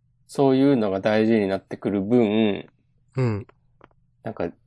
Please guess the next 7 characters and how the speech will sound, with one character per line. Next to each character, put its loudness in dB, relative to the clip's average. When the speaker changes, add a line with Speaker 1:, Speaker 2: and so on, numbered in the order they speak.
Speaker 1:
実 -4
況 0
を 2
見 0
て -4
満 -4
足 -8